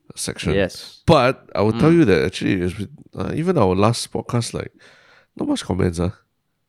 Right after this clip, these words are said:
Speaker 2: Yeah.
Speaker 1: Huh, quiet, huh?
Speaker 2: Yeah.
Speaker 1: I mean, uh, we, we got
Speaker 2: Quiet,
Speaker 1: one
Speaker 2: huh?
Speaker 1: from, from, yeah, like, Accidental Jurist, who's, who's a long time listener and, and very, very, very, uh, prolific contributor to our subreddit. But, but other than that, yeah,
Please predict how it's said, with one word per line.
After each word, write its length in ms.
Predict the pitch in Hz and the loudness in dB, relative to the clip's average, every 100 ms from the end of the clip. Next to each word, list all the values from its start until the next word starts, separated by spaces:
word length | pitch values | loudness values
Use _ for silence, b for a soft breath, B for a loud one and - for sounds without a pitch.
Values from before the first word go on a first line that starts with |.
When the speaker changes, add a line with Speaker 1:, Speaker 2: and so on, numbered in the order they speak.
| _ _ _ _ | _ _ _ _
Speaker 2:
Yeah. 340 | 240 147 95 - - | -4 -4 -6 -10 -10
Speaker 1:
Huh, 240 | - 82 101 - | -8 -8 -12 -4
quiet, 320 | 107 123 110 | 0 0 0
huh? 80 | 190 | 0
Speaker 2:
Yeah. 220 | 131 101 120 b b b b b b _ | -2 -4 -14 b b b b b b _
Speaker 1:
I 20 | |
mean, 240 | 107 135 117 | 0 2 4
uh, 60 | |
we, 160 | 110 113 | 6 8
we 80 | 113 | 8
got 180 | 120 | 8
Speaker 2:
Quiet, 20 | 120 | 6
Speaker 1:
one 140 | 143 | 4
Speaker 2:
huh? 40 | |
Speaker 1:
from, 400 | 135 98 85 69 82 | 4 0 0 -10 -4
from, 100 | 92 | 2
yeah, 140 | 98 | 2
like, 140 | 87 | 2
Accidental 420 | 85 95 95 92 92 | 0 0 2 2 2
Jurist, 520 | 85 85 92 - - - | 2 0 -2 -6 -16 -10
who's, 260 | 87 80 | -8 -8
who's 180 | - 82 | -8 -6
a 60 | 82 | -2
long 180 | 92 95 | -2 0
time 180 | 95 | -2
listener 300 | 90 - - | -2 -6 -6
and, 220 | 78 - - | -8 -8 -10
and 140 | 65 | -4
very, 340 | 101 107 98 90 B B B B _ | 2 2 2 -6 B B B B _
very, 260 | 101 113 101 | 4 4 6
very, 320 | 95 101 90 | 4 4 2
uh, 800 | 82 78 69 57 53 62 64 62 - | -2 -4 -4 -6 -8 -8 -10 -10 -4
prolific 380 | 98 95 104 | -2 0 -2
contributor 560 | - 87 - 92 - 92 | -2 -4 -4 -6 -2 -2
to 180 | 82 76 | -2 -6
our 180 | 69 76 | -6 -8
subreddit. 560 | 98 - 71 71 - - | -6 -6 -4 -6 -8 -8
But, 220 | - - _ b b b b | -8 -8 _ b b b b
but 100 | - | 2
other 120 | 165 | 2
than 80 | 101 | 4
that, 240 | 107 87 | 0 -2
yeah, 200 | 50 85 | -2 -4